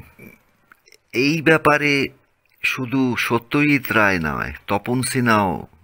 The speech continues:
জানতেন। আর এরা জানতো যে রবি ঘোষের facial expression, তার যে কথা বলার ঢং এবং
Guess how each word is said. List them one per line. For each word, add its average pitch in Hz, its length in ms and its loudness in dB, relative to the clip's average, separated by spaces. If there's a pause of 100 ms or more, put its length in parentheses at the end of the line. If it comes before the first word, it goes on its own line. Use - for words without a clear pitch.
(320)
জানতেন। 95 600 -4 (220)
আর 76 240 -4 (140)
এরা 127 520 0 (960)
জানতো 120 600 0
যে 95 220 -4
রবি 110 460 0
ঘোষের 127 520 2
facial 127 720 2
expression, 101 720 0 (1080)
তার 98 320 0 (800)
যে 98 540 2 (680)
কথা 123 340 -2
বলার 135 340 2 (140)
ঢং 90 420 -2 (880)
এবং 95 640 -6